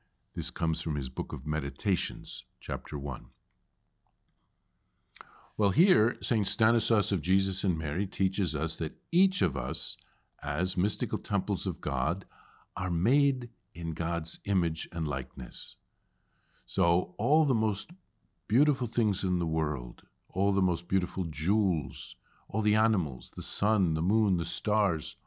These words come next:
all of these things pale next to the beauty that God has given us by being made in his image. We have reason. We have the gift of reason. We can think like God.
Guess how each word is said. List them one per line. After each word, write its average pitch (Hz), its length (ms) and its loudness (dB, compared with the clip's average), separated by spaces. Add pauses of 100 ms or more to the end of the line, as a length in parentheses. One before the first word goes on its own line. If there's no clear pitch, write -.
(540)
all 185 260 0
of 170 100 0
these 90 220 0
things 87 280 -2
pale 175 680 -2 (420)
next 113 280 -2
to 95 120 -4
the 85 120 -2
beauty 110 500 2
that 78 220 -6
God 98 260 0
has 85 160 -6
given 87 320 0
us - 380 -2 (440)
by 78 140 -10
being 80 340 -2
made 107 440 2 (380)
in 82 160 -4
his 95 460 -2
image. - 680 -4 (1700)
We 107 160 4
have 95 280 -2
reason. 92 640 0 (300)
We 95 140 2
have 101 180 -2
the 101 80 0
gift 95 300 -2
of 78 140 -4
reason. 110 540 -2
We 101 100 0
can 95 200 -2
think - 580 -2
like 165 240 -4
God. 95 540 -2